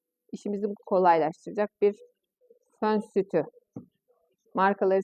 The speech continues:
tabii ileriki zamanlarda paylaşacağız. Sıradaki numaralarımız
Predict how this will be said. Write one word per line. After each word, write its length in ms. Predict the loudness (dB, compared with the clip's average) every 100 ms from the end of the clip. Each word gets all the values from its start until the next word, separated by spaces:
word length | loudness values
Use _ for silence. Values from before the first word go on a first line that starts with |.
| -2
tabii 200 | -2 0
ileriki 340 | 2 0 -2
zamanlarda 540 | -6 -4 -6 -8 -10 -6
paylaşacağız. 500 | -4 -4 -4 _ -14 -14 _ _ _ _ _ _ _ _ _ _ _ -20 -20 _ _ _ _ _ _ _ _ _ 0
Sıradaki 520 | 2 4 2 -2 -2
numaralarımız 580 | -2 0 0 0 -2